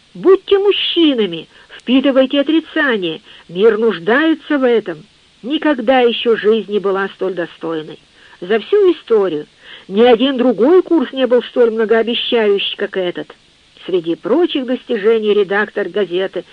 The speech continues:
поднял моральный и интеллектуальный уровень штата на два дюйма. Университетский дух, характер, служение, способность руководить.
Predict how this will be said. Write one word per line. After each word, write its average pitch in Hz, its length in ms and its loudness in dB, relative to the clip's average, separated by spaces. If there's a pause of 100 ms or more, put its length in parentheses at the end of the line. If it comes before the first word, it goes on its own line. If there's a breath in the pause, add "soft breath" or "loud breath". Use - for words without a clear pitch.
(260 loud breath)
поднял 214 380 0
моральный 254 640 0
и 233 260 -2
интеллектуальный 220 800 0
уровень 311 540 2
штата 262 480 -4
на 254 120 -4
два 190 280 -4
дюйма. 175 480 -4 (520 loud breath)
Университетский 190 1160 -2
дух, 190 560 -4 (300 soft breath)
характер, 202 840 -2 (360 soft breath)
служение, 202 840 0 (280 loud breath)
способность 226 680 0
руководить. 185 800 -4